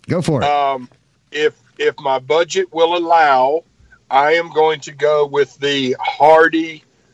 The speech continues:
Speaker 2: um, s-, let, let's call it the concrete board.
Speaker 1: Right.
Speaker 2: 'Cause there's several out there. Uh, in my opinion,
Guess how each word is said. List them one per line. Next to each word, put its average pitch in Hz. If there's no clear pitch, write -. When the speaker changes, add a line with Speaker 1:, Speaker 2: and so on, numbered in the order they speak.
Speaker 2:
um, 135
s-, -
let, 180
let's 190
call 180
it 165
the 143
concrete 151
board. 147
Speaker 1:
Right. 101
Speaker 2:
'Cause 202
there's 208
several 185
out 151
there. 120
Uh, 156
in 151
my 165
opinion, 156